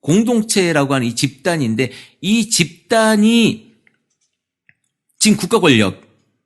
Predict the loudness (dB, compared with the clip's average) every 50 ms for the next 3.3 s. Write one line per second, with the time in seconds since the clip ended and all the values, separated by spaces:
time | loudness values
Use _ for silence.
0 | _ _ _ _ _ _ _ _ _ _ _ _ _ _ -6 -4 -2 0 0 0
1 | 0 -2 -6 -12 _ _ _ _ _ -10 -8 -6 -2 -2 0 0 0 2 2 2
2 | 2 0 0 0 0 0 0 -2 -2 -4 -2 -2 -2 -2 0 0 0 0 0 -2
3 | -2 -2 0 0 0 0